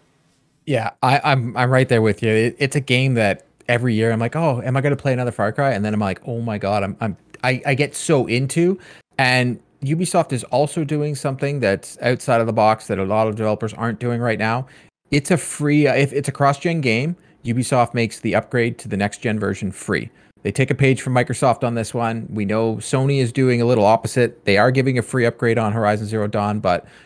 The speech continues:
God of War Ragnarok and Gran Turismo seven, which are both cross-gen games,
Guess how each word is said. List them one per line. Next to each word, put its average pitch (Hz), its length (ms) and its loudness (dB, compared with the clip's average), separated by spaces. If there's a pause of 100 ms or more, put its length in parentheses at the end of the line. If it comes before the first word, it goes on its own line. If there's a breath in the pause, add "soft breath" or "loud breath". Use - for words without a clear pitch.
(120)
God 117 200 6
of 139 60 4
War 139 160 6
Ragnarok 117 680 2
and 107 500 -2
Gran 113 240 0
Turismo 117 400 -4
seven, 110 380 -2
which 104 180 -6
are 95 100 0
both 107 280 -2
cross-gen 139 460 -2
games, 107 380 -2